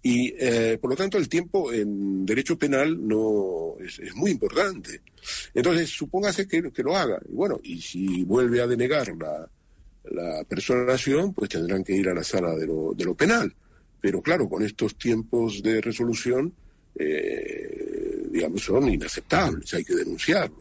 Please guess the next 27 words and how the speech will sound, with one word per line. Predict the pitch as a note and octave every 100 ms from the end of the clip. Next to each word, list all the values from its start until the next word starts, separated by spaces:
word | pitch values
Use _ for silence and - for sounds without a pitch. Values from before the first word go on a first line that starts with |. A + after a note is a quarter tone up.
| -
No | G#2+
puede | G#2+ A#2+ C#3 -
ser, | - F3+ E3+ -
porque | - G#2
es | -
indefensión | C3 - - E2 - D3+
total. | E3 E2+ - C#4 - - - - -
Es | -
decir, | - - -
él | E3+
es | G3+
el | G#3 C#3+
dueño | D#3 G3+ G3+ E3+
de | A#2+
la | G#2
causa. | F#3 E3+ G2 -
Usted | G2 G2+
sabe | A3+ A#3
que | E3
Napoleón | A#2 G#2+ G#2+ G2 D2+ D#2 - - - - - - - - -
siempre | - F3+ F#3
dijo, | D#3 G#2+ - -
cuando | G2+ G#2+
se | G#2
hizo | B2
el | B2
código, | G2+ A#2+ G2 E2 -